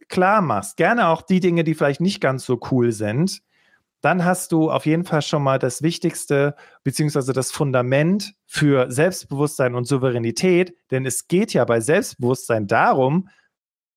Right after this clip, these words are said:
dass du dir selbst bewusst bist. Ja? Also selber weißt, wer bin ich eigentlich und worin liegen eigentlich meine größten Stärken. Und damit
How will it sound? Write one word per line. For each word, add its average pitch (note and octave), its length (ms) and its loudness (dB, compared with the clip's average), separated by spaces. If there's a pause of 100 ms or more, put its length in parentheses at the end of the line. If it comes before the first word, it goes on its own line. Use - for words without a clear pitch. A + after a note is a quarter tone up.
(240)
dass C3 160 -4
du E3 100 0
dir F3 160 4
selbst A#2 320 -2
bewusst G#3+ 460 0
bist. - 340 -6 (100)
Ja? E3 140 2
Also C#3+ 260 0
selber G#3 640 2
weißt, C#3+ 440 0
wer C#3 240 0
bin E3+ 180 2
ich D3 180 0
eigentlich B2+ 540 -2 (440)
und A2+ 200 -2
worin D3 480 0 (300)
liegen B2 260 0
eigentlich G#2+ 320 -2
meine G#2 220 0
größten G2+ 460 -4
Stärken. - 560 -6 (1300)
Und C#3+ 140 0
damit A#3 360 2